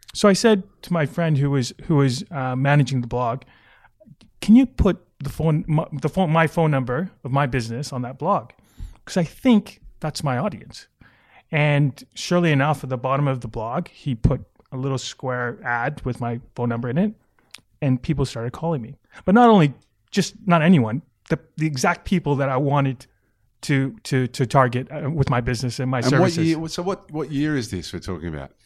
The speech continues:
Speaker 1: This is two thousand and, uh, six.
Speaker 2: Okay, right.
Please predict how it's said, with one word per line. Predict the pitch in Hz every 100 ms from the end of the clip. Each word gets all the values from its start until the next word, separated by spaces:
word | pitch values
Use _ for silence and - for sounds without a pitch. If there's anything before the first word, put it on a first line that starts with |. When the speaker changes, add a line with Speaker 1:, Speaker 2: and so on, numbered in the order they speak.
| - -
Speaker 1:
This | 165 254
is | -
two | 233
thousand | 220 202 196 196 180
and, | 180 160 156 165 160 - - _ - _ _ _ _ _ _ _ _ -
uh, | 160 165
six. | 147 - - 240 226 - - - -
Speaker 2:
Okay, | 123 113 127 - - - - -
right. | 117 -